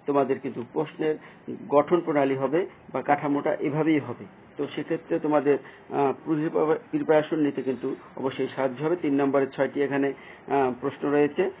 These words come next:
কোশ্চেন রয়েছে। প্রত্যেকটা অ্যান্সার কিন্তু এক লাইন কি অথবা দুই লাইনের ভিতরে দিলেই চলবে এবং প্রত্যেকটা প্রশ্নের অ্যান্সার কিন্তু তোমরা উপরের যে প্যাসেজ রয়েছে সেখান, সেই অনুযায়ী দিতে পারবে, সেখান থেকে লিখবে। চার নম্বরে একটি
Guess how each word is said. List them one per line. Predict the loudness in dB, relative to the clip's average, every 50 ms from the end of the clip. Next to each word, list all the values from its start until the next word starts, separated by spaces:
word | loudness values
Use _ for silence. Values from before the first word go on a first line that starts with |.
| -14 -8 -4
কোশ্চেন | -4 -4 -2 -2 0 0
রয়েছে। | 0 -2 -2 -4
প্রত্যেকটা | -2 -2 0 0 -2 -2 0 -2
অ্যান্সার | -2 0 0 0 0 0 -2 -2
কিন্তু | -2 -4 -2 0 2
এক | 4 4 4 4 4
লাইন | 4 4 6 4 4 2 0
কি | 2 2 2
অথবা | 2 2 0 0 0 0 2
দুই | 2 2 4 4
লাইনের | 4 4 2 2 0
ভিতরে | -2 0 2 2 4 2
দিলেই | 2 0 2 0 0 2 2
চলবে | 2 2 4 4 2
এবং | 2 2 2 0 0
প্রত্যেকটা | -2 -2 -2 -2 -2 -2 -2
প্রশ্নের | -2 -2 -2 0 0
অ্যান্সার | 0 0 0 -2 -2
কিন্তু | -2 -2 -2 -4 -4 -4
তোমরা | -2 0 0 0
উপরের | 0 2 2 2 2 2 0
যে | -2 -2
প্যাসেজ | -2 -2 -2 -4 -4 -2
রয়েছে | -2 -2 -2 -2 -6
সেখান, | -8 -4 -4 -4 -4 -4 -10 -18 -20 -12 -2 2
সেই | 2 4
অনুযায়ী | 4 4 4 4 2 2
দিতে | 2 2 2 4
পারবে, | 4 4 4 2 0
সেখান | -2 -2 -2 -2 -2
থেকে | -2 -2 -2 0 0 -2 -4 -6 -12 -20 -12 -6
লিখবে। | 0 0 2 2 2 2 0 0 0 -4 -12 -14 0 4
চার | 6 6 8
নম্বরে | 6 6 6 6 6 4 4
একটি | 2 0 -4